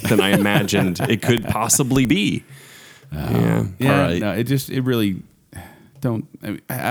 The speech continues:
Speaker 3: don't, I don't wanna say don't see it 'cause I know people will want to, but
Speaker 1: Don't see it.
Speaker 3: really felt like just a waste of time as I was watching it. I'm like, "I could be watching actual Harry Potter movies right
Speaker 1: Wait
Speaker 3: now."
Speaker 1: for the director's cut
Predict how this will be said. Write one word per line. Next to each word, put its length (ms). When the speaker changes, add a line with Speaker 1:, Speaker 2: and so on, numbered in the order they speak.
Speaker 3:
don't, 100
I 40
don't 80
wanna 100
say 140
don't 280
see 160
it 80
'cause 100
I 40
know 80
people 260
will 140
want 260
to, 220
but 300
Speaker 1:
Don't 320
see 280
it. 80
Speaker 3:
really 220
felt 180
like 160
just 200
a 60
waste 360
of 100
time 320
as 60
I 60
was 100
watching 260
it. 40
I'm 100
like, 240
"I 80
could 120
be 60
watching 420
actual 360
Harry 180
Potter 260
movies 280
right 60
Speaker 1:
Wait 120
Speaker 3:
now." 80
Speaker 1:
for 60
the 100
director's 540
cut 320